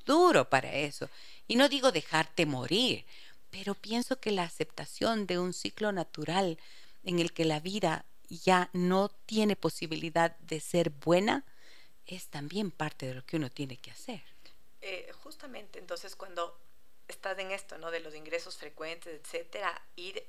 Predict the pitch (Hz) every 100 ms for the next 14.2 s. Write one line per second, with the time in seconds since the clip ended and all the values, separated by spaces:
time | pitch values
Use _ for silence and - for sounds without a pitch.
0 | - - 160 - - - - 147 160 139
1 | 135 156 160 156 151 151 156 160 - -
2 | - - - - - 147 - 170 - 151
3 | 143 143 135 127 - - - - - -
4 | 190 185 180 180 175 - 180 - 196 170
5 | - 160 160 - 180 170 165 151 143 139
6 | 139 - - - - - - - 80 -
7 | - 170 156 156 156 175 185 180 151 -
8 | 147 151 170 175 160 - 165 156 151 147
9 | 156 - - - - 240 285 262 - -
10 | - - 277 - 190 - 220 240 - 311
11 | 233 - 208 208 - 214 233 233 202 220
12 | - 214 214 202 202 220 254 220 220 220
13 | 254 269 - 196 196 185 180 - 180 -
14 | 202 202